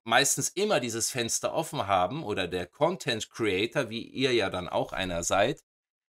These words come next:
YouTube möchte nicht, dass wir dadurch irgendwo in eine Stresssituation kommen. Beispielsweise, wenn jetzt, blöd gesagt, auf einmal hundert Abonnenten abspringen und ich wieder unter die Tausender-Marke rutsch.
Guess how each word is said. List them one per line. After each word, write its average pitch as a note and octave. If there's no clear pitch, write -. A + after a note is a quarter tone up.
YouTube F3
möchte D3+
nicht, E3
dass C3+
wir C3+
dadurch C#3
irgendwo C#3
in A2+
eine A2+
Stresssituation G2+
kommen. D#2+
Beispielsweise, A#2
wenn A#2
jetzt, A#2
blöd C#3
gesagt, A#2+
auf -
einmal A#2
hundert D3+
Abonnenten A2+
abspringen A2+
und A2
ich B2
wieder B2
unter B2+
die A2+
Tausender-Marke A2
rutsch. G#2+